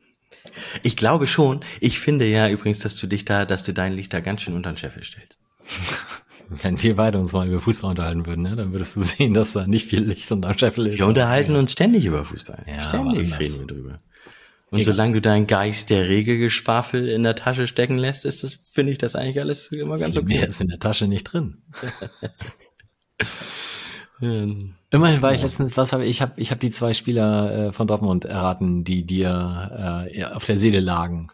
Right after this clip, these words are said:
Speaker 2: Aber anderes Thema, egal.
Speaker 1: Der eine wurde eingewechselt, äh, hier Wädchen.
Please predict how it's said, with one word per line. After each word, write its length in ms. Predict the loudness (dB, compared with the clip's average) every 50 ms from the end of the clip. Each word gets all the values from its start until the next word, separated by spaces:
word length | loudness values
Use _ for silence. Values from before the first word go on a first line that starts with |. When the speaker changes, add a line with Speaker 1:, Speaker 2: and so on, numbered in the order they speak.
| _ _
Speaker 2:
Aber 400 | -12 -10 -8 -8 -8 -8 -10 -4 -2
anderes 260 | 0 0 0 -2 -2
Thema, 340 | -4 -4 -4 -4 -6 -10 -12 _
egal. 320 | -8 -6 -4 -4 -6 -8 -12 _ _ _ _ _ _ -10 -10 -2 2
Speaker 1:
Der 180 | 2 2 2 2
eine 220 | 2 2 4 4
wurde 120 | 4 4 4
eingewechselt, 580 | 4 4 4 4 2 2 0 -2 -4 -4 -4
äh, 220 | -4 -2 0 0 0
hier 320 | 0 2 2 4 4 4
Wädchen. 720 | 4 2 2 2 0 0 0 0 -2 -4 -10 -14 _ _